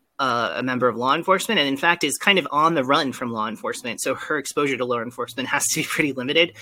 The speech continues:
and, uh, it results in a lot of pretty interesting creative ways to get justice for the people who have, who have been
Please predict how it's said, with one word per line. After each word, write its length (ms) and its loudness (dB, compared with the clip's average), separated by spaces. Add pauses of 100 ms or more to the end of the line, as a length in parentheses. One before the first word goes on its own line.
(240)
and, 220 2 (100)
uh, 200 2
it 140 -2
results 360 4
in 60 0
a 60 0
lot 180 6
of 120 -4 (200)
pretty 180 2
interesting 460 0
creative 460 0
ways 460 2
to 300 -4
get 240 -2
justice 640 -2
for 400 -4
the 80 -16
people 500 -6
who 120 -12
have, 200 -10 (220)
who 120 -6
have 180 -8
been 420 -6